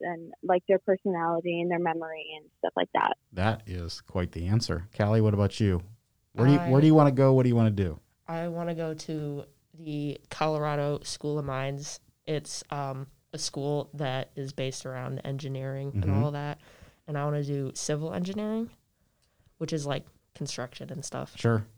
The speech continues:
Speaker 2: I, I think that stuff is really interesting.
Speaker 3: Yeah.
Speaker 2: And, you know, when, like, when we did the track project, I never thought that the civil engineering was that big of a deal. It's a huge deal.
Speaker 3: Yeah.
Speaker 2: And, like,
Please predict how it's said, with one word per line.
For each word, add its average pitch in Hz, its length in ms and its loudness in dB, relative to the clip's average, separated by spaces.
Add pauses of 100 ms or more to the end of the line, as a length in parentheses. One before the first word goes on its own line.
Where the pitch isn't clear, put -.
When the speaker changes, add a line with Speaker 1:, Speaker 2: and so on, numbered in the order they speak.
(520)
Speaker 2:
I, 135 180 6
I 143 100 6
think 135 240 4
that 127 140 0
stuff 110 240 4
is 92 120 0
really 92 260 -2
interesting. - 400 -6 (120)
Speaker 3:
Yeah. 131 140 -4
Speaker 2:
And, 98 200 0 (500)
you 117 80 2
know, 110 80 6
when, 104 100 4
like, 107 160 2
when 110 100 4
we 110 80 4
did 110 160 4
the 104 60 -2
track 113 300 0
project, 98 500 -2 (220)
I 131 120 6
never 127 420 6
thought 120 500 0
that 110 300 0 (1300)
the 110 100 2
civil 113 320 4
engineering 110 360 4
was 101 120 2
that 101 120 0
big 104 160 0
of 101 80 0
a 98 60 2
deal. 107 340 0 (140)
It's 127 140 -4
a 131 40 2
huge 135 400 0
deal. - 220 -6
Speaker 3:
Yeah. 135 200 -8 (380)
Speaker 2:
And, 135 180 4
like, 131 160 4